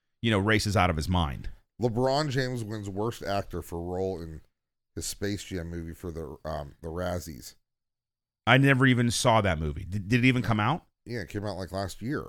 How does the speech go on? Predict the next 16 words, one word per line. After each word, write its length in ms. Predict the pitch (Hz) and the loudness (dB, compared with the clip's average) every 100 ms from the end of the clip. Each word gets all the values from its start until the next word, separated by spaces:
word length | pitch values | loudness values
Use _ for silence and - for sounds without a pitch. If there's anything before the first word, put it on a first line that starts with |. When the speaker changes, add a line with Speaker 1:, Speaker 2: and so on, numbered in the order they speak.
| - | 0
Speaker 1:
I 120 | 104 | 2
didn't 240 | 101 92 | 4 4
even, 380 | 87 80 80 73 - | 4 2 0 -2 -2
I 60 | 90 | 0
Speaker 2:
Yeah, 80 | |
Speaker 1:
didn't 140 | 85 73 | 0 0
even 20 | |
Speaker 2:
that's, 280 | 87 67 69 | -2 -4 -6
Speaker 1:
see 140 | - | -4
Speaker 2:
that's, 120 | 73 64 | -4 -6
Speaker 1:
it. 80 | - | -8
Speaker 2:
that's 240 | 82 - - - | -8 -8 -14 -18
exactly 440 | 78 82 78 78 | -10 -8 -8 -10
right. 200 | 71 57 - _ - | -10 -12 -14 _ -10
Nobody 420 | 101 110 117 110 | -4 -2 -2 -4
cares. 500 | - 95 73 57 - | -6 -8 -8 -10 -18